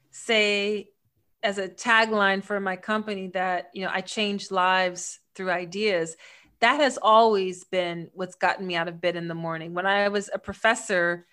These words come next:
my goal was to change lives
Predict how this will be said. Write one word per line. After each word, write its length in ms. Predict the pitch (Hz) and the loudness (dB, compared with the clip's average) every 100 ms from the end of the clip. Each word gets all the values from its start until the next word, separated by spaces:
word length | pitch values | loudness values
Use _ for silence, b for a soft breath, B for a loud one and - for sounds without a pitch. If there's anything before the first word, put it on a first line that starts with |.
| b b | b b
my 240 | 208 202 233 | 4 4 4
goal 680 | 220 208 190 180 196 202 - | 2 2 2 2 -2 -6 -6
was 220 | 196 196 | -6 -6
to 100 | - | -8
change 440 | 202 - 202 202 190 | -8 -4 -2 -4 0
lives 680 | 170 165 175 196 202 - | 2 2 2 0 -6 -16